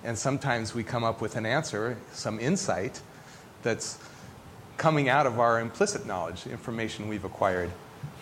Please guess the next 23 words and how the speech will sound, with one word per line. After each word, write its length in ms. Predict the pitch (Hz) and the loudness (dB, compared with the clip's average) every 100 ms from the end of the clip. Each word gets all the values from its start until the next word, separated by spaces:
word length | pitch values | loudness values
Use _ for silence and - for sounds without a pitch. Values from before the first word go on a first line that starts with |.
| - - | -12 -8
And 100 | 98 | -4
so 120 | 104 | -2
we 100 | 107 | -2
can 140 | 117 | 0
understand 420 | 113 110 - 113 | 2 2 2 2
how 160 | 104 110 | 6 4
those 180 | 107 101 | 4 2
two 140 | - | -2
types 360 | 113 101 98 - | 0 0 0 -2
of 180 | 95 - - - - - - - | -4 -6 -12 -14 -16 -16 -18 -6
memory 380 | 107 117 117 101 | 4 4 6 4
interact. 600 | 113 98 104 123 - - - - - - - - | 2 2 6 6 4 -4 -14 -16 -18 -18 -20 -8
And 360 | 110 98 98 95 | -4 -2 -2 -2
this, 160 | 110 | -2
so 200 | - 117 | 2 6
this 100 | 123 | 8
is 80 | 143 | 8
another 340 | 123 120 113 95 | 8 6 6 4
approach 420 | - 143 107 - | 6 4 4 2
that 200 | 101 101 | -2 0
is, 300 | 107 90 - 107 - | -2 -2 -4 -4 -4
is 200 | 101 92 | -6 -2
not, 300 | 104 101 95 | 2 2 2